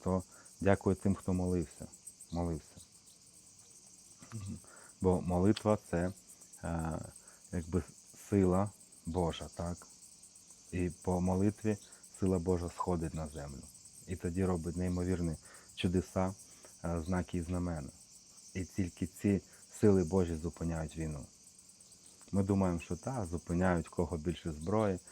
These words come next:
е, або хто м-, ба-, має більше грошей, так, танків, більше ракет. Але ні, сила Божа зупиняє війну.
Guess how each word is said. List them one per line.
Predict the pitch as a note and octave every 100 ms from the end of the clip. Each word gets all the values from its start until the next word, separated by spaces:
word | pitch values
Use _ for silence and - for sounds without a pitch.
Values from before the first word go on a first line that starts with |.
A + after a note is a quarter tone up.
| - - - -
е, | E2 E2+ E2 D#2+ - - - - -
або | E2 D#2 F2
хто | - F#2+
м-, | F2+ F2+
ба-, | F2 F#2 E2+
має | G2+ F#2 F2+
більше | E2+ F2 - D2+
грошей, | D#2+ D#2+ - G2 G2
так, | - F2 F#2 -
танків, | F#2+ G2+ - F2+
більше | D2+ E2 - D#2+
ракет. | E2 - G2 - - - - - - - - - - - -
Але | G#2 F#2
ні, | F2 D#2 - - - -
сила | G2 E2+
Божа | E2 D#2
зупиняє | D2 D#2 - D#2 D2+
війну. | D2+ C#2+